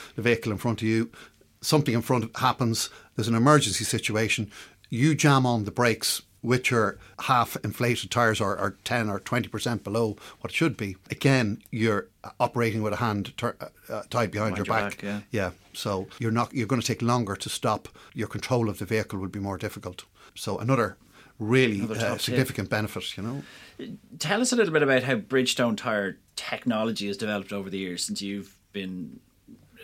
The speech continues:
Speaker 2: you're dealing with Bridgestone. Have you seen much of a change over the years?
Speaker 1: Yeah, I mean, again, people find them very boring because they, they look the same, you
Speaker 2: Yeah.
Speaker 1: know. And the first time I went to our research centre in Rome,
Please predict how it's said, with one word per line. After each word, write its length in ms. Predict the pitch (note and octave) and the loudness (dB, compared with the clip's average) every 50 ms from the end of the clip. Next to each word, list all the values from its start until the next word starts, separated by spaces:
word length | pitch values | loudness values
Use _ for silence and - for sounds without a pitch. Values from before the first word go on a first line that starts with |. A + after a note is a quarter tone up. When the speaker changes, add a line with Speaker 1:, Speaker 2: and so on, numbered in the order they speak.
| - | -14
Speaker 2:
you're 240 | - F2 D2+ F2 G2+ | -12 -10 -10 -10 -6
dealing 300 | G2 A#2+ A#2 A2 A2+ G#2+ | -4 -2 -2 0 0 0
with 160 | G#2 G2+ - - | -2 -2 -4 -4
Bridgestone. 540 | G#2+ G#2 G2+ G2 - - G#2 F2 E2+ F2+ | -4 -4 -2 -4 -4 -4 -6 -6 -8 -6
Have 140 | G2+ A#2+ G#2 | -6 -2 0
you 60 | A#2 | 0
seen 260 | A#2+ - - D3+ D3 D3 | 0 2 2 2 2 2
much 200 | D3 C#3 C3+ - | 2 2 2 0
of 80 | C#3 | 0
a 40 | C#3 | -2
change 560 | - - D3+ D3 D3 D3 C#3+ D3 C#3+ C#3 - - - - - - - | 0 0 0 2 2 2 0 0 -2 -4 -6 -10 -18 -20 -20 -14 -10
over 160 | D3+ C#3 C3+ | -8 -6 -2
the 100 | C3 C3 | -2 -2
years? 240 | C#3 C#3+ D3 C#3+ - - _ _ _ _ - | 0 -2 -4 -6 -8 -12 _ _ _ _ 0
Speaker 1:
Yeah, 280 | - B3 A#3 A#3+ A3+ - - | 2 4 4 4 4 2 2
I 100 | D3+ F3+ | 4 6
mean, 300 | G3+ G3+ G3 F#3+ F3+ - - _ - | 6 6 6 6 4 0 -8 _ -4
again, 380 | - D3 - G#3 G3 F#3 F3 D#3 | -4 0 4 6 6 6 6 4
people 320 | D3+ - G3+ F#3 - - | 4 2 2 4 4 2
find 320 | - - D#3+ D#3+ D3+ C#3+ C3 | 4 6 6 8 8 8 6
them 160 | B2+ B2 A#2+ | 4 2 2
very 280 | - - C#3+ C#3 C3 G#2+ | 4 6 6 6 6 4
boring 500 | - - C#3+ D3 D3 C3+ B2+ A#2+ A#2 A2+ | 6 8 10 10 10 10 10 8 6 4
because 440 | A#2+ A2+ - - C#3+ B2+ B2+ A2+ - | 2 0 0 2 2 2 2 2 0
they, 200 | - A2+ G2 - - _ | 0 -2 -2 -4 -2 _
they 100 | C#3 B2+ | 2 6
look 260 | B2 C#3 E3+ - - - | 6 6 6 6 2 -2
the 80 | B2+ | 0
same, 420 | - - - C3 A#2+ A2+ G#2 G2+ A2+ | 0 2 4 4 4 2 2 0 2
you 120 | - B2+ A#2+ | 2 2 4
Speaker 2:
Yeah. 60 | G#2+ | 4
Speaker 1:
know. 160 | G#2+ A#2 B2 - - - - - | 4 2 0 -2 -6 -14 -6 -2
And 280 | C3+ C#3 D3 C#3+ - - _ _ _ _ _ | 2 2 2 2 0 -4 _ _ _ _ _
the 80 | - D3+ | -4 -4
first 500 | - - - - - - B3 A#3 - - | -4 -6 -10 -6 0 2 2 2 2 0
time 300 | - - G#3+ F#3+ F3 E3 | 0 2 4 4 4 4
I 140 | D#3 D3+ D#3+ | 4 4 6
went 320 | D3 C#3+ C#3+ C3+ C3 - | 6 6 4 4 2 -2
to 320 | - - C#3+ C3+ B2+ B2 - - - - - | 0 2 4 4 4 2 0 -4 -10 -4 0
our 120 | B2+ B2 | 0 2
research 580 | A2+ A#2 - - - C3+ B2 - - - - - - | 2 2 2 2 2 2 2 2 0 -2 -2 -2 -4
centre 460 | - - B2+ A#2+ G#2+ - A#2+ G#2+ G#2 | -2 0 0 0 0 0 -2 -2 -2
in 200 | - A#2 A2+ A2+ | -2 -2 0 2
Rome, 400 | A#2 A#2+ B2 B2 A#2 G#2+ G2 | 2 2 4 4 2 2 0